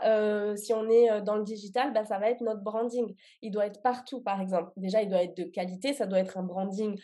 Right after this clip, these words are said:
heu, quand même qui a un design beau, même si le beau est subjectif, mais en tout cas quelque chose de très harmonieux,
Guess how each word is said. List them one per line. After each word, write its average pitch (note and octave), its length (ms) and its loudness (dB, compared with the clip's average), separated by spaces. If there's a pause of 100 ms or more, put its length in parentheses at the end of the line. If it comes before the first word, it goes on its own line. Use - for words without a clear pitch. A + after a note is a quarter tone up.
(300)
heu, F#3 160 0
quand G3 80 -2
même F#3 280 0
qui F#3+ 180 -6
a F3+ 200 0
un F#3 100 -2
design F#3+ 560 0 (280)
beau, A3 340 4
même G3 180 -2
si F#3+ 140 -10
le G3+ 80 -4
beau G3+ 220 -2
est G3+ 60 -4
subjectif, G3+ 600 -10
mais G#3 140 -4
en G3+ 100 -6
tout G#3 100 -14
cas G#3+ 140 0
quelque G3 240 -6
chose G3 280 -4 (300)
de G3+ 120 -2
très A3 300 0
harmonieux, G#3 580 2